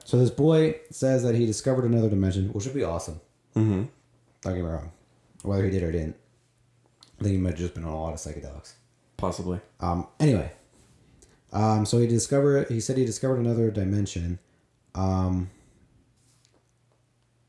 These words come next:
Speaker 1: and then later on, um, the members of this cult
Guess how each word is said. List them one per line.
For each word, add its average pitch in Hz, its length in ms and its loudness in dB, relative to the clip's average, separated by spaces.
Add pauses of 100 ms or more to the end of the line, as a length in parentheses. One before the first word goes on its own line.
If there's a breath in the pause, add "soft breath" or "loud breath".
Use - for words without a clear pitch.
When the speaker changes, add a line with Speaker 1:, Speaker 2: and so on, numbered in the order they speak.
(1600)
Speaker 1:
and 107 260 0
then 104 420 0 (680 soft breath)
later 117 400 2
on, 123 540 2 (480 soft breath)
um, 101 580 0 (760 soft breath)
the 98 140 -2
members 117 480 0
of 98 120 -4
this 104 320 -2 (1200)
cult - 400 -2